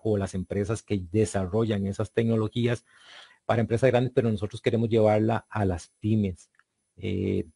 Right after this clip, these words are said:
tenemos el proyecto que ahora mencionó Ligia, que es un proyecto también muy ambicioso, que no requiere de mayor equipo o mayor, este, tecnología, sino que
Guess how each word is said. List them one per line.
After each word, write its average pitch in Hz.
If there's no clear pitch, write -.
tenemos 117
el 117
proyecto 110
que 104
ahora 101
mencionó 107
Ligia, 107
que 101
es 95
un 113
proyecto 110
también 104
muy 110
ambicioso, 113
que 110
no 104
requiere 117
de 117
mayor 104
equipo 117
o 113
mayor, 104
este, 110
tecnología, 107
sino 98
que 113